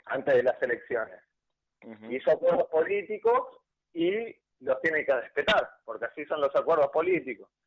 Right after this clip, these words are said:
Speaker 1: Entonces nos encontramos en este estado de situación. Y bueno,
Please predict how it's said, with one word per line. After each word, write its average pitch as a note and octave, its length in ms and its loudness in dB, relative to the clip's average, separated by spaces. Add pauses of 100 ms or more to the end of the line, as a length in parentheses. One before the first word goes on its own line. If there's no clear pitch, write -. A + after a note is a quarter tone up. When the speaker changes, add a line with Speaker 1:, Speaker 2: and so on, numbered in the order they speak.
(320)
Speaker 1:
Entonces E3 640 0
nos F3 180 -2
encontramos E3 560 0
en E3 120 0
este E3 200 -2
estado F3 300 2
de E3 80 0
situación. D3 640 -2 (400)
Y F3+ 520 2
bueno, D#3 300 2